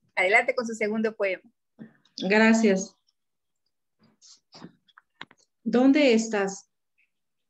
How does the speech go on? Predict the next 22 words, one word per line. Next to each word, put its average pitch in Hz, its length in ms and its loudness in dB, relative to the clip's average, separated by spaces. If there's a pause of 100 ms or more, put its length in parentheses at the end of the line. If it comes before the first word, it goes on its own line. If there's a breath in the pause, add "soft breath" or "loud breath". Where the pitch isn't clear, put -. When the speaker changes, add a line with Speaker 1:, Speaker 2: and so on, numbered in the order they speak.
(140)
Speaker 2:
Eres 277 320 0
parte 262 380 -4
del 208 160 -2
milagro, 190 540 -6 (460)
elemento 233 560 -2
vital 214 420 -8
de 214 120 -4
mi 190 100 -6
existir, 220 680 -6 (580)
testigo 254 520 0
fiel 254 380 -2
de 240 80 -4
mi 208 120 -6
desarrollo, 196 640 -4 (840)
guía 269 380 0
incansable 220 800 -2
de 196 120 0
esa 202 240 -8
niña 202 560 -6
curiosa 202 500 -4
y 190 80 -2
rebelde. 185 680 -6